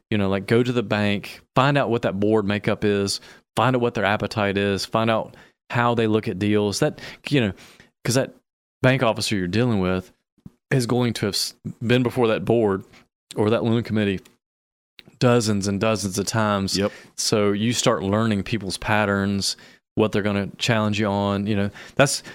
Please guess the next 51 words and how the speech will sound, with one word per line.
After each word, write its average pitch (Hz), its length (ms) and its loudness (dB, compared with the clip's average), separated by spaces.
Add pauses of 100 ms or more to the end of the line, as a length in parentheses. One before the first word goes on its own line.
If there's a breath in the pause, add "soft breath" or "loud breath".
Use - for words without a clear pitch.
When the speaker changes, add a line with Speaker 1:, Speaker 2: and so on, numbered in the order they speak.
Speaker 1:
that's 135 180 2
one 156 80 2
of 123 60 0
my 110 80 2
favorite 107 320 0
bankers 101 380 -2
is 95 80 -2
what 98 160 -2
they 113 120 2
can 101 160 -4
tell 101 240 0
you. 98 240 0
Like, 90 280 -4 (400 loud breath)
they 123 120 4
help 117 320 -2
you 117 80 0
shape 104 360 -2
the 95 80 -6
story 95 680 -2 (460)
Speaker 2:
Yeah. 95 240 0 (520)
Speaker 1:
to 104 440 0 (1400)
prepare 123 400 0
you 110 320 0
for 101 480 0
what 104 180 0
they're 107 100 0
gonna 98 120 -2
present 92 320 -2
to - 60 -8
the 85 100 -6
bank. 64 300 -6
Does - 100 -4
Speaker 2:
It 170 60 4
Speaker 1:
that 123 60 2
make 196 80 4
Speaker 2:
goes 185 140 2
back 190 120 4
Speaker 1:
sense? 170 100 -2
Speaker 2:
to 165 80 0
last 147 300 0
week's 120 160 -4
show, 127 180 2
too, 151 200 0
about 117 260 0
local 120 260 0
banks 120 280 0
and 98 80 -4
how 120 100 0
to 107 80 -2
use 110 280 -2
'em. 67 140 -10